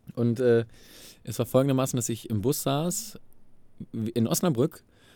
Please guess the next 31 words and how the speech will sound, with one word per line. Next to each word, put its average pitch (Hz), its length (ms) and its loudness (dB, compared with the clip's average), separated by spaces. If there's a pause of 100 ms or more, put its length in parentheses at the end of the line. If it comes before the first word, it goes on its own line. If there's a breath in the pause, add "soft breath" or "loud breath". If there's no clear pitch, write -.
(160 soft breath)
Und 120 560 0 (180)
dort 113 280 0
war 120 160 4
folgende 131 280 2
Situation. 123 680 0
Man 127 140 0
hat - 260 -6 (100)
häufiger, 120 720 0 (180)
ähm, 110 420 -2
das, - 280 -8
das, 110 340 -12
wenn 110 120 -2
man 110 200 -2
aus 98 200 -6
Sutthausen, 147 760 0
dem 113 100 -2
Stadtteil 127 320 -2
Sutthausen 110 480 -4
in - 60 -8
Osnabrück, 110 440 -4 (640 loud breath)
in 120 100 -2
Richtung 135 260 -2
Stadt - 240 0
fährt, - 440 2
dass - 360 -2
dort 107 240 0
Leute 113 600 2
von 110 180 -4
den 104 220 0
beschützenden 135 480 -2
Werkstätten, 151 640 0